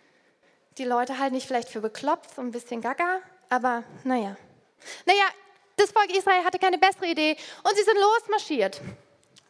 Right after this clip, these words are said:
Sechs Tage lang sind sie einmal um diese Stadtmauer herum. Es war ein bisschen langweilig, haben ja sechs Tage immer nur das Gleiche gesehen. War wenig abwechslungsreich. Sechs Tage lang sind sie da rumgelaufen.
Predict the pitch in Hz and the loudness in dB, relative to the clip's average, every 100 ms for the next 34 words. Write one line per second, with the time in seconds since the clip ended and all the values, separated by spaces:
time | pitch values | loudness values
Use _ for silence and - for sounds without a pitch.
0 | _ 349 370 - 392 381 349 330 330 339 | _ 0 0 0 0 2 0 -2 -4 -8
1 | - _ _ _ _ _ _ _ _ _ | -14 _ _ _ _ _ _ _ _ _
2 | 294 277 302 - 320 349 349 294 269 262 | -8 -6 -6 -2 0 0 0 0 0 0
3 | 240 254 247 - - - _ _ _ _ | -2 -4 -8 -18 -20 -20 _ _ _ _
4 | 247 233 226 294 277 262 254 240 247 240 | -16 -14 -8 -6 -4 -4 -4 -4 -8 -8
5 | 247 - _ _ _ _ _ _ _ _ | -10 -16 _ _ _ _ _ _ _ _
6 | _ _ - 302 285 233 226 240 294 277 | _ _ -4 -2 -2 -4 -4 -4 -2 -2
7 | 269 269 277 - - - _ _ _ 254 | -2 -2 -6 -10 -20 -20 _ _ _ -6
8 | 254 240 262 277 262 247 254 220 226 254 | -6 -8 -8 -6 -4 -2 -2 -4 -2 -2
9 | 262 247 233 240 247 247 - _ _ _ | -2 -6 -4 -4 -4 -10 -20 _ _ _
10 | _ - - - _ 285 330 302 359 403 | _ -20 -20 -20 _ 0 0 0 0 0
11 | 427 - 349 359 359 370 359 330 302 302 | 0 2 2 2 2 -2 -4 0 0 0
12 | 302 - 311 330 - - 311 311 294 269 | -4 -4 -2 -2 -4 -2 0 0 0 -2
13 | 262 269 262 - - 277 - 233 226 285 | -2 -6 -12 -20 -14 -12 -8 -10 -8 -8
14 | 277 269 254 262 269 254 | -6 -6 -6 -8 -12 -16